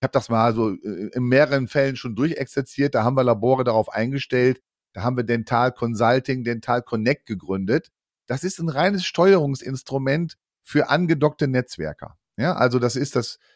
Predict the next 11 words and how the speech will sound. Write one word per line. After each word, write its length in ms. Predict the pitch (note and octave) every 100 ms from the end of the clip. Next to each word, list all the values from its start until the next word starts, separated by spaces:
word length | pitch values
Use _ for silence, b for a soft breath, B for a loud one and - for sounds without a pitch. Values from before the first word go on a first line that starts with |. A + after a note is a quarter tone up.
| _ _
Thema 480 | C#3+ C3+ A2+ F2 E2 _ -
Marketing, 640 | A2 B2 A#2+ - F2 D#2 F#2
das 160 | G2
Thema 500 | - C3 B2 G2 F#2
Steuern, 640 | F2+ - - C3 A#2 F2
das 140 | E2+ -
Thema 320 | C#3 A#2+ G2+
Recht, 480 | F#2+ C3 C#3 - _ _ _ _
das 180 | A2 -
Thema 520 | C3+ C3+ B2+ A2+ A2+
Personal, 760 | A#2 G#2+ A2+ A2+ C3 C#3 F2+